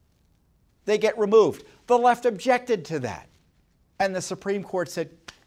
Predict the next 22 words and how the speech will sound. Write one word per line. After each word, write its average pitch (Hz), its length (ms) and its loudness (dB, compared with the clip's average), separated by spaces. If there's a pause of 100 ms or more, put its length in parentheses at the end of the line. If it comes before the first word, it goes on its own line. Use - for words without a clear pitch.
(140)
"Get 240 180 -4
out 165 220 -2
of 98 80 -12
here." 82 280 -18 (720)
It's - 100 -20
perfectly 185 540 -6
appropriate. 90 560 -16 (4000)
And 156 160 -2
that 240 180 4
resulted 170 720 0 (260)
in 180 240 0
lawsuits 202 600 -2
that 190 160 -2
we 180 120 -2
had 160 140 -4
filed 170 440 2
in 131 100 -4
California 180 1040 -6 (1500)
against 156 480 -6
Los 151 260 -2
Angeles 170 540 -6
County 165 640 -6